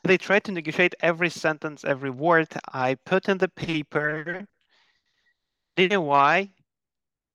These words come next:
I figure out that actually the biggest asset the scientist has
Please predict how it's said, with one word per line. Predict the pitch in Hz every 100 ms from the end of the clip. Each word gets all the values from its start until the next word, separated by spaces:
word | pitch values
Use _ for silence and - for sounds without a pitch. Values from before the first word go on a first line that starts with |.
| _ _ _ _ _ _ _ _ _ _ -
I | 165
figure | 165 226 214 180
out | 147 147 -
that | 139 135
actually | 151 - 160 147
the | 139
biggest | 131 139 180 175 - - -
asset | 165 170 - - 127 156 - - _ _ _ _ _ _
the | 131
scientist | - 165 165 156 135 -
has | 202 202 151 175 208